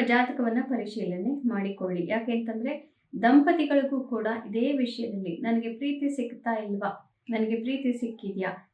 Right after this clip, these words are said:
ಎಷ್ಟರ ಮಟ್ಟಿಗೆ ನಾನು ಸುಖವಾಗಿದ್ದೇನೆ ಪ್ರೀತಿಯಿಂದ, ಬಾಂಧವ್ಯಗಳಿಂದ ಅನ್ನೋದೇ ಇವತ್ತು ಮುಖ್ಯವಾಗಿ ಬಿಡುತ್ತೆ. ಮತ್ತೆ ಮಿಥುನ, ಕನ್ಯಾ, ಕುಂಭ ರಾಶಿಗಳಿಗೆ ಹಾಗೂ ಮಕರ ರಾಶಿಗಳಿಗೆ ನಾವು ಸಾಧಾರಣ ಫಲವನ್ನ ಹೇಳ್ತೇವೆ. ಇದರ ಅರ್ಥ ಏನು ಅಂತಂದ್ರೆ ನಿಮಗೆ ಮನಸ್ಸಿಗೆ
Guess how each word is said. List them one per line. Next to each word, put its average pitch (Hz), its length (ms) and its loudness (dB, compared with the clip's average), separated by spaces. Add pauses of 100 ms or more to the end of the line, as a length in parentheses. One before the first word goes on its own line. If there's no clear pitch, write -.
ಎಷ್ಟರ 277 360 4
ಮಟ್ಟಿಗೆ 214 380 0
ನಾನು 226 300 2
ಸುಖವಾಗಿದ್ದೇನೆ 208 800 -4
ಪ್ರೀತಿಯಿಂದ, 208 560 -6 (120)
ಬಾಂಧವ್ಯಗಳಿಂದ 196 720 -4 (120)
ಅನ್ನೋದೇ 196 360 -2
ಇವತ್ತು 269 360 -2
ಮುಖ್ಯವಾಗಿ 190 580 -6
ಬಿಡುತ್ತೆ. 170 500 -10 (680)
ಮತ್ತೆ 285 460 0
ಮಿಥುನ, 294 400 6 (240)
ಕನ್ಯಾ, 226 520 -2
ಕುಂಭ 302 220 10
ರಾಶಿಗಳಿಗೆ 233 560 2
ಹಾಗೂ 226 500 -4
ಮಕರ 247 420 0
ರಾಶಿಗಳಿಗೆ 202 600 -2
ನಾವು 220 380 0
ಸಾಧಾರಣ 226 520 -2 (120)
ಫಲವನ್ನ 190 340 -4
ಹೇಳ್ತೇವೆ. 185 680 -6 (200)
ಇದರ 247 160 0 (120)
ಅರ್ಥ 233 220 -4 (120)
ಏನು 214 160 -8
ಅಂತಂದ್ರೆ 202 360 -4
ನಿಮಗೆ 202 280 0
ಮನಸ್ಸಿಗೆ 220 540 -4